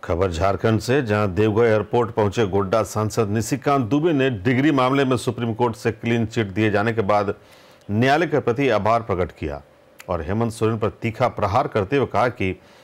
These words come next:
इनके डिग्री पर सवाल खड़े किए जा रहे थे, जिसे सुप्रीम कोर्ट ने खारिज कर दिया। उन्होंने कहा कि पिछले तीन सालों से इसकी डिग्री को लेकर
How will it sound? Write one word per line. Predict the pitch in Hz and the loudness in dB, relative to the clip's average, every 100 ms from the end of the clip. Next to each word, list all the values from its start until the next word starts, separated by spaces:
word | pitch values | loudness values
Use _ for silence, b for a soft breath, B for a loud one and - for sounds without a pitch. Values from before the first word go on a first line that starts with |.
| B B - | B B -6
इनके | 120 120 143 | -4 0 -2
डिग्री | 92 120 151 | 0 0 0
पर | 180 127 | 0 -4
सवाल | - 113 127 131 | 0 2 2 0
खड़े | 117 123 113 | 0 0 -2
किए | 120 117 | -2 2
जा | 110 113 | 2 2
रहे | 110 | 0
थे, | 131 | 0
जिसे | 127 101 113 | -2 -4 -4
सुप्रीम | - 104 107 104 | -4 -6 -6 -2
कोर्ट | 107 104 | -2 -2
ने | 101 98 - B B - | -2 -4 -6 B B -4
खारिज | 113 117 101 | 0 0 0
कर | - | -4
दिया। | 69 73 71 - B B B - | -6 -8 -12 -14 B B B -4
उन्होंने | 117 127 | 0 2
कहा | 143 | 0
कि | 151 156 | 0 -2
पिछले | 151 123 147 - | -2 -2 -2 0
तीन | 143 156 | 0 0
सालों | 135 135 143 170 | 0 0 2 0
से | 143 | 0
इसकी | 135 - 131 | -2 -2 -4
डिग्री | 110 135 135 | -2 -2 -2
को | 123 110 | 0 0
लेकर | 127 120 104 | 0 0 -2